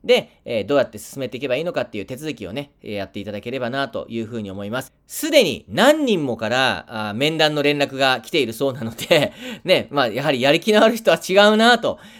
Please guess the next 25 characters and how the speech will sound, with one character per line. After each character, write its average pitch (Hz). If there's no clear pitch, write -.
社 147
長 226
の 220
集 214
い 214
は 160
違 -
う 370
な 359
と、 -
僕 160
も 135
思 160
っ 202
た -
わ 143
け -
な 135
ん 160
で 135
す -
け 120
れ 113
ど 104
も、 139